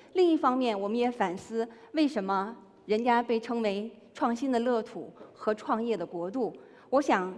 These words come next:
这跟他们的国家有一个非常好的创业服务生态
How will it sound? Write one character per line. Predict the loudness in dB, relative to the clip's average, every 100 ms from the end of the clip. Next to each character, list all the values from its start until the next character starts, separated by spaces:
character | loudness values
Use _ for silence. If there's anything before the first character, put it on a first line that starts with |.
| -4
这 | -2
跟 | 0 0
他 | 2 2
们 | 2
的 | 0
国 | -2 -2 -2
家 | 0 0 0 -6 -10
有 | 0 0
一 |
个 | 2
非 | 0 2
常 | 2 0
好 | -2 -4
的 | -4
创 | -4 -4
业 | -2
服 | -4 -4
务 | -4
生 | -2 0
态 | 0 -2